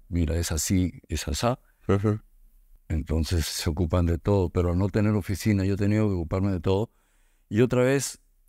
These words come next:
Speaker 1: he tenido que aprender de cero, digamos. Entonces sé quiénes son los proveedores de estructura, los proveedores del sonido.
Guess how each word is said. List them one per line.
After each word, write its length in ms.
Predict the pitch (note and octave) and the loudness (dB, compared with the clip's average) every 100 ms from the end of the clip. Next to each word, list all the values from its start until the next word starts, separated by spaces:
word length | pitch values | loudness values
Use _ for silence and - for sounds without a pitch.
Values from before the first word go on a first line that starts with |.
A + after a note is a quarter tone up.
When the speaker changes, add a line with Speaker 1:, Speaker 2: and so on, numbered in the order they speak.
| _ _ _ - | _ _ _ -8
Speaker 1:
he 100 | F#2+ | -2
tenido 400 | A2 G#2+ A2 G2+ - | 2 4 2 0 -2
que 80 | |
aprender 440 | F#2 F2+ E2+ G2 F#2+ | 0 2 2 2 0
de 80 | E2+ | -2
cero, 440 | - F#2+ F#2 E2 | 0 0 0 0
digamos. 520 | D#2+ D#2 D#2 D2 - _ _ _ | -2 -2 -4 -8 -16 _ _ _
Entonces 340 | F2 D#2+ G2+ F2+ | -6 0 0 2
sé 180 | A2 F#2 | 0 2
quiénes 260 | G#2 F#2+ | 2 2
son 140 | F2+ G2 | 0 0
los 120 | F2+ | 0
proveedores 680 | F2 E2 F#2+ F#2+ F#2 - - | 0 0 2 2 0 -4 -8
de 340 | E2 E2+ E2 | 0 2 2
estructura, 800 | D#2 - D#2 - G#2 F#2+ F2+ F2+ | -2 -2 -4 2 2 4 2 0
los 140 | D#2+ | -2
proveedores 420 | - D#2+ D#2+ E2 E2 | -4 -2 -2 0 -2
del 140 | D#2+ | -2
sonido. 720 | - E2+ F#2 G#2+ G2 F#2 F2+ | -2 0 2 4 2 2 0